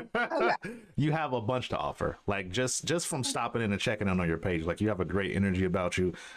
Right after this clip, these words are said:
Speaker 2: You're a content creator. People love stopping by your page and commenting. So people want, like, content from you. So don't say you have,
Speaker 1: Yeah.
Speaker 2: don't, you don't have anything to offer. You are valued and appreciated, not only in the,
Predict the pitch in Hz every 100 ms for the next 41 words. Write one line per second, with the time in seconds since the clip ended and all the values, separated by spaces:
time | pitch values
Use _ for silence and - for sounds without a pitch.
0 | - 101 - 117 117 117 98 107 104 98
1 | 92 110 101 98 98 - 92 98 90 85
2 | 82 82 92 80 78 92 90 87 90 87
3 | 95 82 - _ 190 196 120 113 143 -
4 | - 101 - - 120 107 110 - 123 107
5 | 73 73 107 92 113 156 160 139 107 104
6 | 98 - 110 104 92 87 87 80 76 82
7 | - 87 104 95 82 104 98 98 90 82
8 | - 98 90 82 76 73 - - - -
9 | - _ - 110 127 110 113 104 90 98
10 | 95 90 85 76